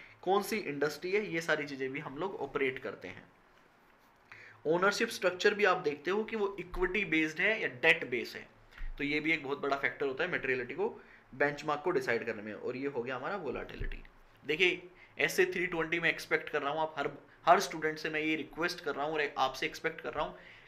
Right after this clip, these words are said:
कि आप इसका डिटेल video देखेंगे ही देखेंगे, और आपको देखना ही चाहिए, क्योंकि समझ लो मैं marathon के अंदर फ़ाइव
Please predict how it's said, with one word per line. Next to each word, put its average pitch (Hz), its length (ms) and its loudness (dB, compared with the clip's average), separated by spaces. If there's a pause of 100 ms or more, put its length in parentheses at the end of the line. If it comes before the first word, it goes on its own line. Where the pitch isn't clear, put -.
कि 165 60 2
आप 165 160 8
इसका 160 200 0
डिटेल 147 320 -2
video 139 240 -2
देखेंगे 120 380 -4
ही 127 160 -4
देखेंगे, 90 420 -8 (260)
और 139 100 2
आपको 147 220 4
देखना 135 460 -2
ही 175 160 -4
चाहिए, 143 400 -2 (380)
क्योंकि 160 180 2
समझ 151 280 0
लो 175 200 0
मैं 170 200 0
marathon 147 360 0
के 151 80 -4
अंदर 151 200 -4 (200)
फ़ाइव 175 260 2